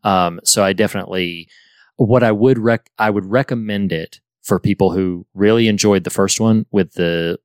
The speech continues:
little caveats of, like, just curb your expectations of you're not gonna get more of the same. You're gonna just, you know, it's, it, it, it, it is a fun sort of, you know, just pop it in, turn your brain off and,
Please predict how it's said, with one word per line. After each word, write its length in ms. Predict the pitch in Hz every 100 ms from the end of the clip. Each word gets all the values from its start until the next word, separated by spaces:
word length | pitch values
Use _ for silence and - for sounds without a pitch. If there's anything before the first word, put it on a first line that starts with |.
| _
little 580 | 110 98 95 90 85 85 -
caveats 560 | 101 90 90 87 -
of, 120 | 90
like, 240 | 85 80 - -
just 340 | 90 - -
curb 340 | - 95 98
your 160 | 95 95
expectations 920 | 98 - 98 - 90 - 87 82 -
of 360 | 90 85 82 -
you're 140 | 98
not 220 | 92 92
gonna 160 | - 87
get 340 | 82 82 82 _ _ _ _
more 520 | 104 104 95 90 87
of 220 | 98 90 -
the 100 | 92
same. 320 | - 82 - _ - _
You're 140 | - 92
gonna 180 | 87 87
just, 420 | 90 - - - _
you 80 | -
know, 180 | 90 78 -
it's, 360 | 98 - - -
it, 160 | 92
it, 300 | 98 98 101 -
it, 220 | 110 113
it 120 | 117
is 180 | 117 107
a 80 | 95
fun 540 | - 101 92 90 87 _
sort 260 | - 104 87
of, 320 | 82 80 _ _ _ _ _
you 80 | 110
know, 100 | 82
just 260 | 85 - - _ _ -
pop 180 | 101
it 60 | 95
in, 280 | 95 101 98
turn 200 | - 98
your 60 | 92
brain 200 | 95 95
off 280 | 95 95 -
and, 260 | 85 85